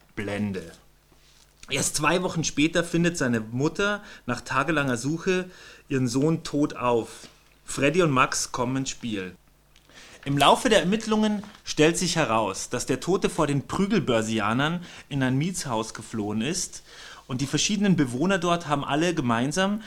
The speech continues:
dass ihre Backstory so dramatisch ist wie eine Bildschlagzeile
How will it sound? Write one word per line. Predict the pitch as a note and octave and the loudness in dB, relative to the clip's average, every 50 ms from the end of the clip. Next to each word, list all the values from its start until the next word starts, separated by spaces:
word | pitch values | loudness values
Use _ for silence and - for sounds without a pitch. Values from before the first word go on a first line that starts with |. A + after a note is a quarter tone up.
| - - - | -12 -10 -8
dass | C#3+ C3 - | -6 -4 -2
ihre | D3+ - C3 | -2 -2 -4
Backstory | - - - - - - - - F#3+ F3 E3+ E3 | 0 2 2 2 2 0 0 2 2 4 4 4
so | C#3 D3 | 2 0
dramatisch | A#2+ - A2+ A#2 A2+ A2 G#2+ A#2+ C3+ - E3+ D#3 | 0 -2 -2 0 0 2 2 0 0 -2 -4 -8
ist | D#3 D3+ - - | -8 -8 -8 -6
wie | C#3+ B2+ | -4 -2
eine | A#2 G#2 | -2 -2
Bildschlagzeile | G2+ C3 C3 E3 C3+ - - F#3 F3+ F#3 F#3 - - - F#3+ F3+ F#3 F#3+ G3+ G#3+ A#3+ A#3+ | 0 0 0 0 0 -2 -4 -4 -4 -6 -6 -6 -6 -4 -2 -2 -2 -4 -4 -4 -6 -6